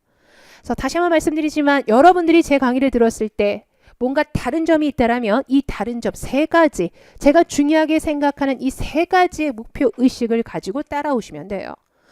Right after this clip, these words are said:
그래서 처음에는 조금 다른 강의보다 좀 힘드실 수도 있어. 어, 외워야 될 것도 많고 막 어휘는 이것까지 해야 돼. 문장을 이렇게 쪼개란 말이야.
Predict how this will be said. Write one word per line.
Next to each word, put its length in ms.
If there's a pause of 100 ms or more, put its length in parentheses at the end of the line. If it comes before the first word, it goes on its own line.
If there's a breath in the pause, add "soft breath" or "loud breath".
(140 soft breath)
그래서 120
처음에는 420
조금 240
다른 260
강의보다 380
좀 140
힘드실 360
수도 200
있어. 220
어, 560
외워야 260
될 120
것도 220
많고 420
막 160
어휘는 280
이것까지 440
해야 180
돼. 140
문장을 300
이렇게 180
쪼개란 340
말이야. 360